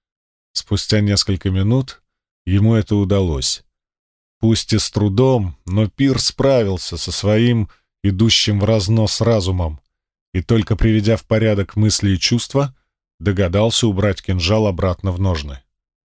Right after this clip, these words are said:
Что это было? С какого искажения его так взбесило одно лишь предположение о распутстве Насты? Ничем не подкрепленной фантазией только.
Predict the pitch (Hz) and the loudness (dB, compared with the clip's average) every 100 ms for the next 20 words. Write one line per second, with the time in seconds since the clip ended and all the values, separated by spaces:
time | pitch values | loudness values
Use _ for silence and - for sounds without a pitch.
0 | _ _ _ _ _ _ _ _ _ - | _ _ _ _ _ _ _ _ _ -8
1 | - 107 104 123 127 98 69 69 _ _ | 0 0 0 -2 0 -2 -2 -10 _ _
2 | _ _ _ _ _ _ _ _ _ - | _ _ _ _ _ _ _ _ _ -6
3 | - 101 - 147 135 117 - - 104 92 | -2 -4 0 0 2 2 0 0 0 2
4 | 143 143 110 98 107 107 123 110 87 82 | 2 2 0 2 0 0 0 -2 -2 -4
5 | 90 104 - 156 151 107 87 120 120 - | -2 0 0 0 2 2 2 2 2 -2
6 | - 113 104 107 107 104 107 147 139 127 | -2 -2 -2 0 0 2 2 2 2 2
7 | 120 113 - 135 - 147 160 139 85 - | 2 0 -4 -4 -2 -2 0 0 -2 -6
8 | - _ _ _ _ _ _ _ _ 98 | -16 _ _ _ _ _ _ _ _ -2
9 | 101 - 117 113 - 104 - 90 113 110 | 0 2 4 2 0 -2 -2 0 2 2
10 | 110 - 101 117 123 113 131 - 147 90 | 2 0 0 2 2 2 0 0 -2 -2
11 | - 73 | -6 -12